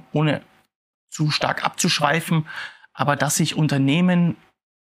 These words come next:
in den nächsten Jahren nicht mehr weiter verschließen können. Sie müssen sich dem öffnen, Fachkräftemangel und so weiter.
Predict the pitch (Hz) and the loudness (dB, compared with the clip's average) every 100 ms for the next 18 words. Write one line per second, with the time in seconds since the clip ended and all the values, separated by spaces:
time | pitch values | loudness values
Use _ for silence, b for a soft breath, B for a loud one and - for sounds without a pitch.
0 | - 143 135 147 151 160 143 143 147 156 | -4 0 2 2 0 0 2 2 0 0
1 | 151 135 143 - 139 165 165 151 135 127 | 0 0 0 -2 -2 0 0 0 0 0
2 | 117 143 156 160 - 147 139 139 135 135 | 2 0 0 0 -2 -2 -2 0 -2 -4
3 | 127 117 - 131 - - 131 - 131 123 | -2 -2 -4 -10 -8 -6 -6 -2 -2 0
4 | 127 120 131 131 - - - | -2 -4 -6 -10 -16 -20 -20